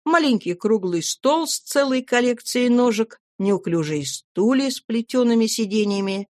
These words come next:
два больших кресла, обитых красным бархатом, в которых можно было расположиться с достаточным неудобством,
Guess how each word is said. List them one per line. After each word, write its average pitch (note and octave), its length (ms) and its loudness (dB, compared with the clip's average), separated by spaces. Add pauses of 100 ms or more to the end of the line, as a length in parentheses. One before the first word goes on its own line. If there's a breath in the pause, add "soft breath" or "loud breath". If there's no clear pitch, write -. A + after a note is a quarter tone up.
(160)
два C4 240 2
больших A3+ 400 0
кресла, B3+ 500 0
обитых A#3+ 420 -2
красным A3+ 460 0
бархатом, G3+ 720 -4
в - 80 -20
которых F3 420 -2
можно G3 360 -2
было F#3+ 300 2
расположиться F#3+ 920 -2
с F#3 100 -8
достаточным G3 840 0
неудобством, G3+ 1040 -2